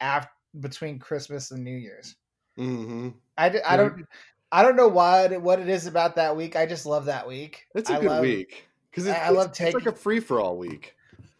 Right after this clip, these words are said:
Speaker 1: Yeah. I love working on the actual holidays and then taking the week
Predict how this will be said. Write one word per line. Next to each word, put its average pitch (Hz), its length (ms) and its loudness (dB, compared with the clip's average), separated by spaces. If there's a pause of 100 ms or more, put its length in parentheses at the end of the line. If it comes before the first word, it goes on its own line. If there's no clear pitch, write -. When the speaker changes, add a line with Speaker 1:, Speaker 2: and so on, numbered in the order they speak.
Speaker 1:
Yeah. 147 320 0 (240)
I 214 140 6
love 269 420 6
working 185 600 -4 (200)
on 165 200 0
the 151 120 -16
actual 156 520 -4
holidays 151 880 -6 (640)
and 160 140 -6
then 156 140 -10
taking 165 380 -6
the 151 80 -6
week 147 260 -10